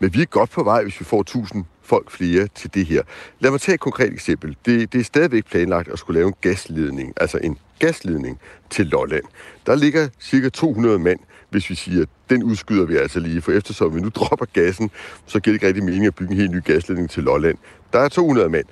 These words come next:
og sådan kunne man gå frem og være meget konkret og sige, lad os nu skaffe den pulje af medarbejdere, der skal til.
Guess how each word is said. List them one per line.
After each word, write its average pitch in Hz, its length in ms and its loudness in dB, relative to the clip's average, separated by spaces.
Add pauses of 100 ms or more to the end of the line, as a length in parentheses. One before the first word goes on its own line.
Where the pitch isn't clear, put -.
(320)
og 101 120 0
sådan 160 200 2 (120)
kunne 143 140 0
man 120 100 4
gå 104 140 0
frem 123 300 2
og 101 120 2
være 95 140 4
meget 101 320 2
konkret 98 500 -2
og 90 100 -8
sige, 90 240 -4
lad - 120 2
os - 120 -6
nu 120 60 -4
skaffe 113 460 -2
den 92 160 -2
pulje 110 400 0
af - 80 -2
medarbejdere, 78 460 0
der 73 80 -10
skal 80 160 -12
til. - 120 -12